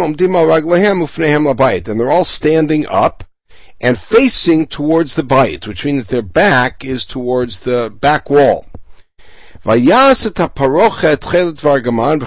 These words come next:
Okay, so at this point we should perhaps discuss for a moment what the kruvim are. The word kruv doesn't really have a translation. Um, however, the, the,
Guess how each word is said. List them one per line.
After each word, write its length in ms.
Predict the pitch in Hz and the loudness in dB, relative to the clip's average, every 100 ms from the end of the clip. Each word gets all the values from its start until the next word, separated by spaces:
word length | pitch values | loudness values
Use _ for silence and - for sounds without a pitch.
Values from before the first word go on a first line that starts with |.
| 127 120 | -6 -6
Okay, 180 | 107 107 | -6 -4
so 240 | 120 104 113 | -4 -4 -6
at 100 | 113 | -2
this 160 | 214 214 | -2 0
point 200 | 165 135 | 0 0
we 80 | |
should 120 | 123 - | -4 -4
perhaps 260 | 127 120 | -4 -4
discuss 540 | 117 - 143 131 - - - - - | -8 -4 0 0 -2 -10 -20 -20 -20
for 240 | - 143 139 | -6 2 4
a 40 | |
moment 520 | 135 165 185 147 117 | 6 6 6 4 2
what 260 | 120 139 - | 0 0 0
the 180 | 135 131 | -4 -4
kruvim 500 | - 143 117 117 104 | -4 -4 0 2 2
are. 200 | 80 65 - | -2 -6 -12
The 80 | 113 | -6
word 300 | 127 208 220 101 - | 2 4 4 -2 -8
kruv 760 | - - 170 180 127 110 127 - - - - - - | -12 -6 0 2 2 0 -8 -16 -20 -20 -20 -18 -6
doesn't 220 | 147 156 | -2 2
really 160 | 151 135 | 4 2
have 100 | 131 | 0
a 60 | |
translation. 760 | - 120 113 104 87 80 80 - - _ _ - - - | -2 -4 -4 -4 -4 -6 -12 -18 -20 _ _ -20 -18 -4
Um, 1040 | 104 101 101 101 101 101 101 101 104 101 - | 0 2 2 2 0 0 -2 -2 -2 -6 -8
however, 720 | 113 120 175 196 123 113 117 | -2 2 2 2 2 2 0
the, 800 | 98 98 117 110 110 107 107 90 76 - - | -4 -6 -4 -4 -6 -6 -8 -10 -18 -20 -18
the, 640 | 101 98 95 92 90 | -10 -8 -8 -8 -12